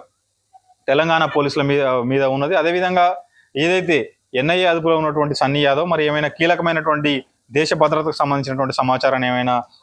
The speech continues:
ఆ, బయట బ-, ఏదైతే శత్రు దేశాలకి ఏమైనా ఇచ్చిండు అనేటటువంటి అంశం కూడా తేలాల్సినటువంటి అవసరం ఉంది. ఏది ఏమైనప్పటికీ కూడా ఒక విలాసవంతమైనటువంటి కోటను నిర్మించుకున్నటువంటి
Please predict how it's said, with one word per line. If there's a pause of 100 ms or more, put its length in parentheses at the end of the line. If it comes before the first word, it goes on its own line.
(120)
ఆ,
బయట
బ-,
ఏదైతే
శత్రు
దేశాలకి
ఏమైనా
ఇచ్చిండు
అనేటటువంటి (320)
అంశం
కూడా
తేలాల్సినటువంటి
అవసరం
ఉంది.
ఏది
ఏమైనప్పటికీ
కూడా (260)
ఒక
విలాసవంతమైనటువంటి
కోటను
నిర్మించుకున్నటువంటి